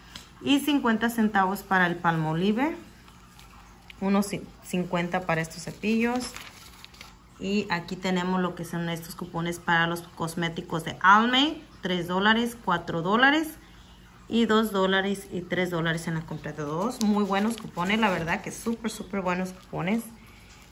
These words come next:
Aquí están cincuenta centavos. Para el cotonel, miren, uno cincuenta. Wow. Está súper, súper bueno. Cuatro dólares, de, un dólar de descuento en la compra de cuatro, cincuenta centavos.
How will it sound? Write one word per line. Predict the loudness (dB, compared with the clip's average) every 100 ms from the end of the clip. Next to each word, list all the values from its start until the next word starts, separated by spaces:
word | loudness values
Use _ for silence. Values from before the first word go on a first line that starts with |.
| -14
Aquí | -10 -10
están | -4 -4 -4
cincuenta | -4 -6 -6
centavos. | -8 -4 2 2 2 0
Para | 2 4
el | 2
cotonel, | 0 -2 2 2 4 4 4
miren, | 4 4 4
uno | 4 2
cincuenta. | 0 -2 -2 0 2 4 2 -2
Wow. | 0 2 2 0 -8 -20 -20 -20 -20 -20 -20 -20 -12
Está | -8 -6
súper, | -8 -8 -8 -8
súper | -8 -8
bueno. | -6 -6 -8 -10 -16 -20 -20 -20 -20 -20 -20 -20 -20 -20 -20 -20 -20 -20 -20 -20 -20 -20 -20 -12
Cuatro | -6 -6 -2 -2
dólares, | 0 0 0 -2
de, | -6 -10 -14 -2
un | 4 6
dólar | 8 6 6
de | 4
descuento | 2 0 -2 0
en | 0
la | -2
compra | -2 -2
de | -2 -4 -10 -8
cuatro, | 2 4 4 2 0 0 -4 -14 -20 -20
cincuenta | -12 -10 -8 -8 -6 -8
centavos. | -8 -8 -8 -8 -8